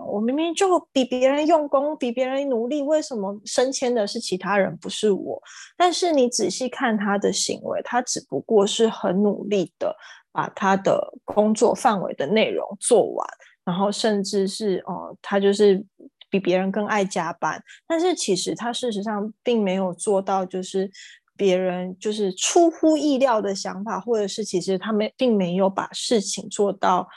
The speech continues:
很完善，他只是把事情完成，并没有把事情做得完美。所以有的时候他的努力，他会觉得说：“哎，我付出了那么多劳力，为什么还是徒劳？”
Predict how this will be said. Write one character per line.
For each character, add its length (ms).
很 220
完 240
善， 340
他 140
只 180
是 60
把 180
事 160
情 260
完 240
成， 480
并 200
没 80
有 340
把 160
事 180
情 180
做 200
得 100
完 260
美。 240
所 160
以 60
有 120
的 160
时 160
候 300
他 300
的 180
努 300
力， 180
他 160
会 140
觉 100
得 100
说 140
：“哎， 140
我 160
付 260
出 240
了 60
那 120
么 140
多 180
劳 340
力， 340
为 120
什 160
么 120
还 180
是 160
徒 360
劳？” 340